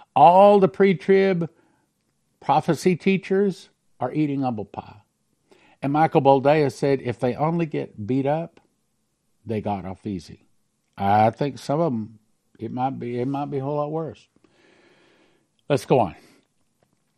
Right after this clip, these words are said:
I saw vultures with food hanging out of their mouth. Why? Because after three days and the electri-, refrigerators went warm, they had to throw all the rotten food out. These vultures were heavy and fat, rotting with food hanging out of their mouths. I saw depression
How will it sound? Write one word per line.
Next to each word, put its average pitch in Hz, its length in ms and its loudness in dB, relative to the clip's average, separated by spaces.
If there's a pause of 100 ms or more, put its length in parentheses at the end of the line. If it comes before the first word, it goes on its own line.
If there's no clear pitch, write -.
(180)
I 160 100 4
saw 170 220 6
vultures 135 600 0
with 117 160 -6
food 160 400 0
hanging 156 460 -4
out 135 120 0
of 131 80 -2
their 131 80 -4
mouth. 135 360 -4
Why? 107 760 -4
Because 107 640 -2
after 107 340 -4
three 101 300 -6
days 113 380 -2
and 113 100 -6
the 95 60 -4
electri-, 98 580 -8
refrigerators 101 720 -6
went 98 280 -10
warm, 139 460 -4 (320)
they 107 80 -6
had 120 120 -2
to 107 60 -8
throw 131 200 -2
all 135 240 6
the 135 80 -2
rotten 143 240 -2
food 180 260 -2
out. - 220 -14 (540)
These 147 200 4
vultures 190 460 0
were 170 80 -4
heavy 175 380 0
and 135 120 -4
fat, 160 300 -4
rotting 165 300 0
with 127 160 -4
food 160 200 -2
hanging 151 380 -4
out 151 140 -4
of 147 60 -6
their 147 80 -6
mouths. 147 280 -4
I 127 80 -4
saw 139 200 -2
depression - 720 -10